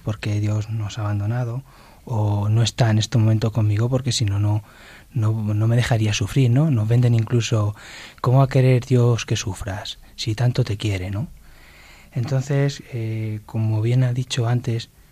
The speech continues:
Pablo, e incluso Jesús en la cruz, en sus momentos más duros, yo creo que en el momento más duro y doloroso, gritó,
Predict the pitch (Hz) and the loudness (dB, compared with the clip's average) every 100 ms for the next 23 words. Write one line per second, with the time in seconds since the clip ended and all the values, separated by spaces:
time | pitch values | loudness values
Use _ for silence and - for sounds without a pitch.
0 | _ _ 131 127 117 120 - _ _ _ | _ _ -2 0 0 -4 -8 _ _ _
1 | _ - 113 110 120 - 110 107 143 147 | _ -6 -4 -2 -2 -2 -2 0 2 2
2 | 147 135 - 143 139 117 110 113 110 110 | 2 0 0 0 2 0 0 -2 0 2
3 | 123 - 123 123 127 120 139 143 160 - | 0 0 0 0 -2 -2 -2 -2 -4 -10
4 | _ _ - - - - - _ _ _ | _ _ -20 -20 -20 -20 -20 _ _ _
5 | _ 135 151 160 147 131 139 139 131 131 | _ -4 0 4 6 8 6 6 4 4
6 | 139 131 123 120 143 - 160 160 - - | 4 4 2 0 -2 -2 -4 -6 -16 -20
7 | - - - - - - 120 107 123 117 | -20 -20 -20 -20 -16 -8 -8 0 0 0